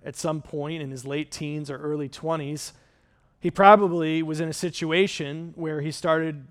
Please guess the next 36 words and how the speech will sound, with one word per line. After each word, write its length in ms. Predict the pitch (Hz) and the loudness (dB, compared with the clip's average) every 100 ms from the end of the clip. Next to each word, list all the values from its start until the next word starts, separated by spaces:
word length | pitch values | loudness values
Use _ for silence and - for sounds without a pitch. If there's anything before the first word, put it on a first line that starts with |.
| _ | _
to 80 | 147 | -8
be 120 | 160 | -6
tempted. 420 | - 170 190 147 | -2 -2 -2 -6
He 60 | 135 | -10
probably 340 | 165 151 156 | -4 -4 -4
started 420 | 147 160 151 151 | -6 -4 -4 -6
to 240 | 143 143 135 _ _ _ | -8 -8 -10 _ _ _
be 120 | 160 | -4
attracted 500 | 165 - 170 165 - | -2 2 2 2 0
to 100 | 151 | -6
somebody 380 | 139 165 160 170 | -4 -2 0 0
else's 380 | 160 165 - 143 | 2 0 -4 -8
girlfriend, 520 | 165 180 180 156 139 | -2 -2 -2 -6 -8
or 80 | 131 | -10
he 120 | 131 | -12
started 400 | 127 - 156 160 | -10 -6 -4 -4
to 60 | 147 | -8
struggle 480 | - 175 170 170 160 | -8 -2 0 -2 -6
in 100 | 147 | -8
some 280 | - 165 | -6 -4
way. 460 | 160 170 165 135 120 - _ _ _ _ _ _ - | -4 -4 -4 -6 -12 -18 _ _ _ _ _ _ -4
And 120 | - | 6
in 100 | 214 | 8
that 220 | 233 220 196 | 10 10 8
moment, 640 | 190 208 247 214 160 196 - - _ _ _ _ _ _ _ _ _ - | 6 10 10 8 4 0 -4 -20 _ _ _ _ _ _ _ _ _ 2
what 180 | 202 | 6
he 120 | 196 208 | 8 6
may 300 | 190 226 233 | 8 8 8
not 260 | 226 220 | 12 12
have 140 | 202 151 | 10 6
had, 680 | 196 208 165 147 175 160 | 6 8 6 2 -2 -4
what 180 | 156 180 | 0 2
he 120 | 170 | 4
likely 420 | 175 190 185 214 | 8 8 8 4
didn't 280 | 165 208 220 | 2 2 2
have, 540 | 165 147 139 151 156 | -2 -2 -4 -6 -8